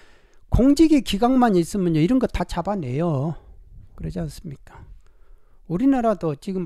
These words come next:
공직이 기강이 무너졌다. 왜냐하면 기강이 아닌 건 아니다 하고 그래야 될 거 아닙니까? 전문가들이, 그러면은 공직을 하는 사람들이 전문가 아니에요? 전문가가 아니다 하면 아니다고 해야 되는데 위에서 눌러버리면 고개 숙여버리고, 어,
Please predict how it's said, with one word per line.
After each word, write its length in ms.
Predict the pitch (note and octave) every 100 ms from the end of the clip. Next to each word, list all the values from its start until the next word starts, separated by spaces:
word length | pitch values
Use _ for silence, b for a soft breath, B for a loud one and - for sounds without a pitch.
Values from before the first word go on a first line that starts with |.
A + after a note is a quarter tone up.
| -
공직이 580 | - F3+ B3 D4+ C#4+ G3+
기강이 420 | - E3+ G3+ F#3
무너졌다. 1160 | B2 C3+ C3+ C3+ - - C#3 C3 B2+ B2+ B2+ - _ - _ - _ -
왜냐하면 380 | C#4 C4+ A3
기강이 500 | - - B3 D4 B3 G3+
아닌 360 | B2 E3 D4 D#4+
건 160 | D4
아니다 380 | D#3 C3+ G#3+ C4
하고 520 | A#3 G3+ E3 E3 D3 - _ A3+ - -
그래야 240 | A3+ A#3+
될 140 | F#3+
거 160 | E3 D3+
아닙니까? 400 | C3 C3+ - C3 b b b b b
전문가들이, 920 | - C#4+ E4+ E4 E4 D4 D4 C4 A3+
그러면은 440 | - C#4 C4 B3 G#3+
공직을 540 | - B3+ C4 C4+ B3+
하는 280 | - C#4+ C#4+
사람들이 520 | C4 B3+ A#3 G#3+ F#3+
전문가 400 | - G#3+ A3 G#3+
아니에요? 280 | F#3+ G3 F3
전문가가 640 | - G#3+ B3 A3+ F#3 A2+
아니다 260 | C#3 A#3 B3+
하면 200 | A3+ F#3
아니다고 580 | A2 A#2 G3 A#3 G#3+ E3+
해야 140 | D#3+
되는데 420 | D3+ D3 C3+ C3 C3
위에서 400 | G3 C#4 C4 G3+
눌러버리면 600 | E3 G3+ G#3 G3 E3 D3
고개 240 | D#3 E3+
숙여버리고, 760 | F3 F3 E3 C#3 C3+ C3
어, 20 | C3+